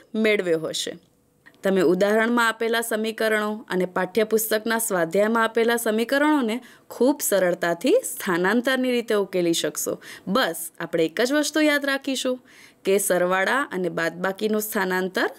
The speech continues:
સૌથી પહેલાં કરીશું અને ગુણાકાર અને ભાગાકારનું સ્થાનાંતર ત્યારબાદ કરીશું. હવે આપણે જોઈશું કે જ્યારે સમીકરણમાં કૌંસ આપેલો હોય તો સમીકરણને ઉકેલતી વખતે આપણે કૌંસને પણ ઉકેલવાની જરૂર છે. તો એ પણ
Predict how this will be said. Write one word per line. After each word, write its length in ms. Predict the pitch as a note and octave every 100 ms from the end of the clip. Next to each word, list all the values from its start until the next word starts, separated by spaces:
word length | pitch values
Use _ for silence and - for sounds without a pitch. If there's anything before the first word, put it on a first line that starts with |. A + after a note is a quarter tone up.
| -
સૌથી 280 | F3+ E3 E3
પહેલાં 360 | D#3+ D#3+ E3
કરીશું 600 | G#3 C4 E4 - F#4+ G#3+ - - -
અને 180 | F3+ E3
ગુણાકાર 600 | E3 F3+ F#3+ A#3 C#4+ G#4+
અને 140 | G#3 F3
ભાગાકારનું 680 | E3+ E3 F3+ F3+ F3+ F3+
સ્થાનાંતર 640 | F#3 F#3 D#3+ E3 E3+ F#4+ B4+ -
ત્યારબાદ 460 | - F#3+ F3 D#3+ D3+
કરીશું. 480 | - D3+ - - - - - -
હવે 180 | - D4
આપણે 260 | F4 E4 D#4+
જોઈશું 460 | A#3+ F#3 - D4 - - _ _ -
કે 100 | A3+
જ્યારે 300 | A3+ G3 C4
સમીકરણમાં 600 | C#4 D4 D4+ D4+ D4+ D4
કૌંસ 420 | D4 F#3 B3 C4+
આપેલો 440 | B3 G#3+ F3+ F3+ E3+
હોય 240 | F3 - - - - - - -
તો 80 |
સમીકરણને 680 | G3 G3 F#3 G#3 A3+ A#3 A#3+
ઉકેલતી 580 | G#3+ F#3 - A3+ A#3+ D4+
વખતે 460 | E4 E4 - G#3+ A3+ -
આપણે 280 | F#3 - G3+
કૌંસને 520 | F3 F3 F#3 - G3
પણ 240 | - F4
ઉકેલવાની 560 | G#4 D4 B3+ G#3+ F#3+ F3
જરૂર 340 | E3+ D#3+ D#3
છે. 320 | D3+ D#3 E3 - _ - - _
તો 140 | G3+ -
એ 120 | F#3
પણ 360 | F#3+ D4 E4+